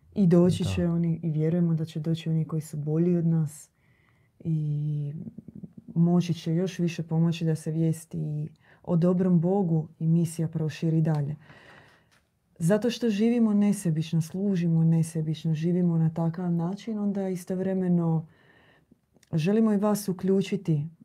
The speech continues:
Speaker 1: primjerice u naš bogumilski kanal, u ovu, u ovu misiju koju imamo na YouTubeu. Želimo da i vi sami osjetite da je ona vaša i da možete pripomoći.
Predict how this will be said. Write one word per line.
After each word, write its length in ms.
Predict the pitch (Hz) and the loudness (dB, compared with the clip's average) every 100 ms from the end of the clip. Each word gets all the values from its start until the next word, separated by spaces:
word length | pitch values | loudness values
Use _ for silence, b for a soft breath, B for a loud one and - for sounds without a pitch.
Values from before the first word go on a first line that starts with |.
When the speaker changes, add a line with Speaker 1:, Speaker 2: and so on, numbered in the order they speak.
| _ _ | _ _
Speaker 1:
primjerice 640 | 175 180 185 180 170 170 170 165 160 156 | 0 2 2 2 0 0 -2 0 0 -2
u 220 | 156 160 | -2 -2
naš 360 | 156 160 151 - | 0 -2 -4 -4
bogumilski 600 | 160 160 156 156 147 - | -2 0 0 0 -4 -8
kanal, 500 | 151 160 170 185 180 170 B B | -4 0 0 2 0 -4 B B
u 140 | - 165 | -4 0
ovu, 280 | 170 165 160 | 0 0 -2
u 100 | 170 | -2
ovu 140 | 175 180 | 2 4
misiju 480 | 180 190 - 170 | 4 2 0 -2
koju 160 | 165 160 165 | 0 0 4
imamo 360 | 175 165 156 | 4 4 2
na 120 | 151 | 0
YouTubeu. 600 | 156 156 160 - 185 180 | 0 0 -2 -2 -2 0
Želimo 420 | 160 165 175 170 160 | 0 2 2 2 2
da 120 | 160 | 2
i 80 | 160 | 2
vi 140 | 175 | 2
sami 580 | 170 - 165 175 170 151 B B B B | 0 -2 2 4 2 0 B B B B
osjetite 640 | 165 165 165 170 156 156 | -2 0 0 -2 -2 -2
da 120 | 151 151 | 0 0
je 80 | 151 | 2
ona 200 | 160 160 | 2 2
vaša 380 | 165 180 180 175 | 2 -2 -4 -2
i 40 | |
da 100 | 165 | 2
možete 420 | 165 160 160 160 | 2 2 0 -4
pripomoći. 760 | 165 160 160 147 143 143 - | -2 -2 -2 -4 -2 -6 -8